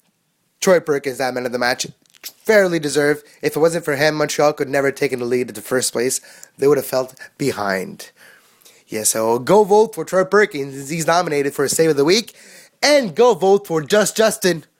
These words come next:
Just Justin Mapp. He's nominated for Goal of the Week for his left foot cracker from thirty-five yards.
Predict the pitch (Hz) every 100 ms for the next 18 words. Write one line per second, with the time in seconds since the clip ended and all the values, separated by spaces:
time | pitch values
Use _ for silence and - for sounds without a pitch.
0 | _ _ _ _ _ _ _ _ _ 208
1 | 190 190 160 170 151 151 151 - _ _
2 | _ _ _ _ _ _ 131 123 170 185
3 | 190 175 147 131 175 175 139 139 151 -
4 | - - 233 214 160 160 135 156 - 151
5 | 147 - 135 139 123 135 127 - 135 123
6 | 123 120 123 117 90 98 -